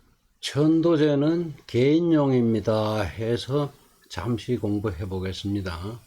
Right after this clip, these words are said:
뭐, 길게는 하질 않습니다. 천도제는 개인용이지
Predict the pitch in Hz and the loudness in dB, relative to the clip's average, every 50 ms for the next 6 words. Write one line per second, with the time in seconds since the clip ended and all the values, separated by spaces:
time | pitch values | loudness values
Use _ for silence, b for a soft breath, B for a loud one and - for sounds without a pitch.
0 | _ - 98 95 92 - - 104 104 101 113 107 101 92 87 87 85 - - 101 | _ -12 -12 -12 -10 -10 -8 -8 -6 -6 -6 -4 -4 -6 -6 -8 -10 -12 -12 -12
1 | 92 95 90 - 87 78 - - 92 101 98 80 78 - 92 98 113 135 151 - | -12 -10 -10 -10 -12 -12 -12 -12 -12 -12 -12 -12 -14 -14 -14 -14 -14 -14 -16 -18
2 | _ _ _ _ _ _ _ _ _ _ _ _ _ _ _ _ _ _ B B | _ _ _ _ _ _ _ _ _ _ _ _ _ _ _ _ _ _ B B
3 | B B B B B B B B B - - - - 160 165 170 160 175 165 147 | B B B B B B B B B -14 -12 -8 -6 -6 -4 -2 -2 -2 0 0
4 | 135 135 123 127 143 160 165 156 - - - - 113 117 120 131 143 156 170 165 | 0 0 2 2 2 2 0 0 -2 -6 -8 -4 -2 0 2 2 2 0 0 -2
5 | 160 151 127 117 110 101 98 90 98 113 127 131 120 101 92 85 78 78 | -2 0 0 0 0 -2 -2 -2 -2 0 0 2 0 0 -2 -6 -8 -12